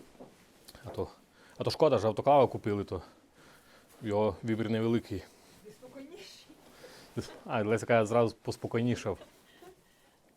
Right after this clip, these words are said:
Speaker 1: Хай їдять, будемо виходити вже. Зараз оці двері трохи прикриваю на ніч, бо, ну, мороз там скільки градусів, сім. Хоча в тому році так не прикривав, коли такі слабші морози.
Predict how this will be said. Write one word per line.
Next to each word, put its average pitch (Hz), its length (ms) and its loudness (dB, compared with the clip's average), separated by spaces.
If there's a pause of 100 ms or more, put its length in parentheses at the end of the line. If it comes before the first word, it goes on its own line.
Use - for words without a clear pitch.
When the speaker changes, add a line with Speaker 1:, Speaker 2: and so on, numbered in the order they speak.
(1400)
Speaker 1:
Хай 123 220 4
їдять, 131 260 6
будемо 113 180 0
виходити 139 440 0
вже. 98 200 0 (1000)
Зараз 113 180 6
оці 120 180 0
двері 120 200 6
трохи 120 220 4
прикриваю 131 440 4
на 123 100 2
ніч, 110 160 0
бо, 104 280 0 (540)
ну, 190 60 0
мороз 131 240 4
там 117 160 2
скільки 123 180 -2
градусів, 120 360 0
сім. 151 240 0 (540)
Хоча - 200 2
в 110 40 2
тому 139 180 2
році 127 240 2
так 131 140 0
не 131 300 -2
прикривав, 135 460 2
коли 113 180 -2
такі 110 180 -4
слабші 110 320 0
морози. 104 440 2